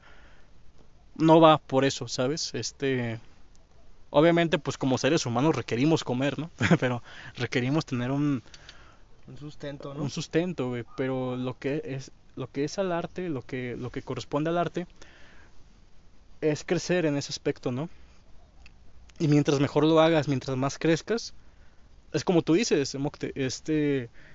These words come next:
Speaker 1: es una consecuencia, güey. Eh, tenemos que verlo como una consecuencia, güey, como un suceso, güey. Este, ciertamente natural, ¿no?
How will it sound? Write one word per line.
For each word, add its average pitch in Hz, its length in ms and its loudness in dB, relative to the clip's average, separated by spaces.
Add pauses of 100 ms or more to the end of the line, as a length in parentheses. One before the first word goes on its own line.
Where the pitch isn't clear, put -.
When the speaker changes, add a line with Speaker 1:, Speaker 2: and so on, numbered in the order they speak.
(220)
Speaker 1:
es - 140 -6
una 170 100 2
consecuencia, 131 800 -4
güey. 117 200 -8 (140)
Eh, 131 140 -8
tenemos 139 320 0
que 156 100 2
verlo 151 240 2
como 131 180 -4
una 156 120 -2
consecuencia, 147 760 -4
güey, 160 240 0
como 120 500 -4
un 131 220 -4
suceso, 165 540 0
güey. 175 180 -4 (920)
Este, 131 1040 -2
ciertamente 156 680 2
natural, 123 500 -2
¿no? 147 140 -6